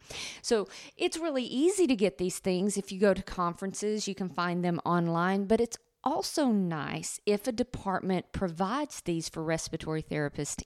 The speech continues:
in-house. For free. So ask about C E Us.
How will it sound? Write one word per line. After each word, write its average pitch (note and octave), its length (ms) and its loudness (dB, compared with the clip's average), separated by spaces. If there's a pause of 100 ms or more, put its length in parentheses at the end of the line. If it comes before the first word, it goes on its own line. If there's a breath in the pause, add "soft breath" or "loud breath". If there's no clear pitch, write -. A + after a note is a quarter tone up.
in-house. E3 800 2 (720 loud breath)
For A3 80 6
free. C#4+ 340 0 (420 loud breath)
So B3 200 4
ask A#3+ 320 0
about C4+ 260 0
C - 160 -6
E C4 400 -2
Us. - 200 -12